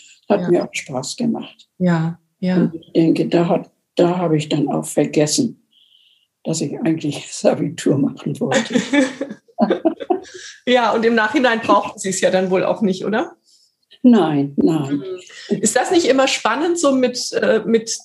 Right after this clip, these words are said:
Speaker 2: dem, was wir als Scheitern bezeichnen, dass es häufig im Nachhinein doch auch
Speaker 1: Ja.
Speaker 2: einen Sinn ergibt, dass es nicht geklappt hat?
Speaker 1: Wirklich,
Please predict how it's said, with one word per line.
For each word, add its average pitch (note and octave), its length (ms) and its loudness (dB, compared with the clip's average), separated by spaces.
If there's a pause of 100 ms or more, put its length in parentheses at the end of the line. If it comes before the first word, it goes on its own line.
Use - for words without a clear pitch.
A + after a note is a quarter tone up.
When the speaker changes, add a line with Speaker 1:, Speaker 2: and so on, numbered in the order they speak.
(200)
Speaker 2:
dem, A#3+ 280 2
was A3 260 0
wir A3 180 2
als G#3+ 200 -2
Scheitern B3+ 640 0
bezeichnen, B3 840 -2
dass A3 200 -2
es A3 160 0
häufig A#3+ 380 2
im A3 120 4
Nachhinein A3 680 0
doch G#3 180 -2
auch G3 460 0 (180)
Speaker 1:
Ja. E3+ 340 2 (360)
Speaker 2:
einen G3+ 260 4
Sinn A#3 420 2
ergibt, - 800 -2
dass A#3 160 -2
es B3 140 -6
nicht A#3 200 -4
geklappt A#3 380 2
hat? - 80 -12
Speaker 1:
Wirklich, F3+ 280 -4